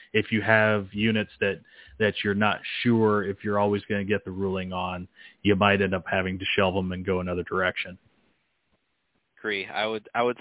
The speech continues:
Speaker 2: say the only time you're gonna be like, uh, you know, kinda saying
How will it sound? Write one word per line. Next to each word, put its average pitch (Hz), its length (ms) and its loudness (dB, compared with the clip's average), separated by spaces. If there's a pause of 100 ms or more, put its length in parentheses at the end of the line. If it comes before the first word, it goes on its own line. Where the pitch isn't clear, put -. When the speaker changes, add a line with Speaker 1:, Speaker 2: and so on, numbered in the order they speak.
Speaker 2:
say 131 120 4
the 127 120 -2
only 127 220 -6
time 117 320 0
you're 113 100 -2
gonna 104 240 -4
be 104 160 0
like, 98 260 2
uh, 104 340 4 (520)
you 113 160 0
know, 92 180 2 (540)
kinda 104 320 2
saying 107 180 0